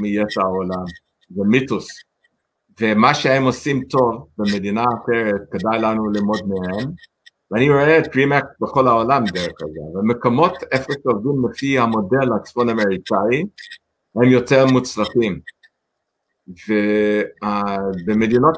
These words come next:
סקנדינביה למשל, יש, אה, יש להם יותר מתקדמים. ובמדינות כמו, יש מדינות באירופה, איפה שהם, כמו בישראל, אותו דבר, הייתם חושבים שהם מאוד מתקדמים, אבל לא. יש דברים שאפילו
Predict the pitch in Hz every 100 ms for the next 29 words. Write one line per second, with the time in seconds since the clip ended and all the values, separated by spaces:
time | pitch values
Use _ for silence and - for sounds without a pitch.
0 | - 139 131 127 135 143 139 107 98 95
1 | - 92 92 98 113 - 107 98 98 92
2 | 90 78 85 98 104 - 104 101 104 120
3 | 110 107 - 90 85 78 65 _ _ _
4 | _ _ _ _ _ 101 101 110 110 110
5 | 117 147 151 143 147 131 127 120 131 135
6 | 135 123 123 143 143 123 120 127 127 123
7 | 113 117 - 123 - 123 127 123 113 131
8 | 156 170 180 180 156 151 170 104 98 -
9 | 143 143 156 123 107 113 127 123 - 139
10 | 127 117 113 113 - 131 123 127 - 113
11 | 131 123 113 113 123 151 175 101 - _
12 | - - _ _ 113 - 135 139 135 127
13 | 147 139